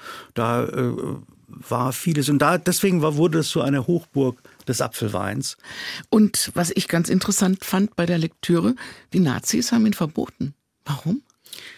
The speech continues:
Speaker 1: Die Nazis waren ja nun wirklich größenwahnsinnig. Und da passte dieses gemütliche Apfelweinwesen, diese Apfelweinkultur überhaupt nicht dazu. Man stelle sich mal vor,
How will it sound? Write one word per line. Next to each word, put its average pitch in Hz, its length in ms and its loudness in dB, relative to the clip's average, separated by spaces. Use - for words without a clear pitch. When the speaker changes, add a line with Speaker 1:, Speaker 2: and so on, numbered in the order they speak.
Speaker 1:
Die 151 140 4
Nazis 139 640 0
waren 143 320 4
ja 135 140 4
nun 135 220 4
wirklich 135 360 -2
größenwahnsinnig. 135 1160 2
Und 131 140 -2
da 135 60 0
passte - 440 -2
dieses 127 680 -2
gemütliche 139 1000 0
Apfelweinwesen, 127 1700 0
diese 123 260 -2
Apfelweinkultur 135 840 0
überhaupt 127 320 0
nicht 131 180 -2
dazu. 139 240 -2
Man 127 140 0
stelle 131 240 -2
sich 131 160 -4
mal 127 100 0
vor, - 120 -12